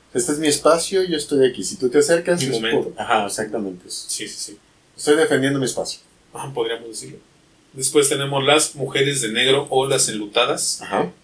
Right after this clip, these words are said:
Speaker 2: que son mujeres que se pueden, suelen aparecer en lugares cerrados, edificaciones, casas muy antiguas o que ya tienen cierta, cierta historia. Eh, estas mujeres sí buscan entablar comunicación,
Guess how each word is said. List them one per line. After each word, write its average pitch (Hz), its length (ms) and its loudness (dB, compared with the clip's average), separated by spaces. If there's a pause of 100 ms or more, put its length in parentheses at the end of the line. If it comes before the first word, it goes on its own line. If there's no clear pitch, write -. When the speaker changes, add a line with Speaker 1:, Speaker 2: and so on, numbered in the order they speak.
(140)
Speaker 2:
que - 80 -6
son 123 180 -4
mujeres 120 320 -4
que - 100 -6
se 135 180 0
pueden, 120 260 -4
suelen 127 260 -2
aparecer 110 500 -6
en 117 140 -10
lugares 110 320 -4
cerrados, 139 600 0
edificaciones, 135 1000 -2
casas 123 340 -2
muy 123 200 -10
antiguas 127 480 -8
o 139 80 -10
que 110 80 -12
ya 107 120 -6
tienen 117 220 -14
cierta, 110 580 -10 (380)
cierta 131 300 -6
historia. 123 520 0 (480)
Eh, 120 260 0
estas 135 180 2
mujeres 131 320 -2
sí 156 220 0
buscan 202 320 2
entablar 107 400 -4
comunicación, 104 720 -8